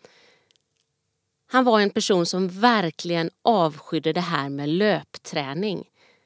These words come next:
Han tyckte att det här med att vara ute och springa, det var det absolut tråkigaste han kunde komma på.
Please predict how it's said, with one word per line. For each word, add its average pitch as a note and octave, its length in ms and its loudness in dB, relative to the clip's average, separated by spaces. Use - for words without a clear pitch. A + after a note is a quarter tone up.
Han A#3 160 -4
tyckte A3+ 300 -2
att - 240 -10
det - 80 -8
här B3+ 300 4
med A#3 140 2
att G#3 60 -2
vara G#3+ 220 2
ute A#3 300 -4
och F3 100 -4
springa, A3+ 760 -2
det A#3+ 100 -2
var A#3+ 120 4
det - 100 2
absolut G#3+ 420 -2
tråkigaste E3+ 760 -2
han D#3+ 140 -4
kunde D3+ 200 -4
komma D3+ 240 -6
på. F#3+ 340 -4